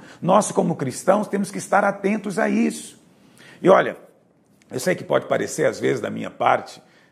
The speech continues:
é um pouco de pretensão dizer, mas eu creio que tudo está relacionado com a igreja.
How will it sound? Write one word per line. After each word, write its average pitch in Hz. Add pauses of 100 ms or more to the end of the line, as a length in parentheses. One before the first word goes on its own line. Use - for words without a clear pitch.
é 117
um 117
pouco -
de -
pretensão 127
dizer, 117
mas 117
eu 127
creio -
que 131
tudo -
está 139
relacionado 117
com 117
a 123
igreja. 92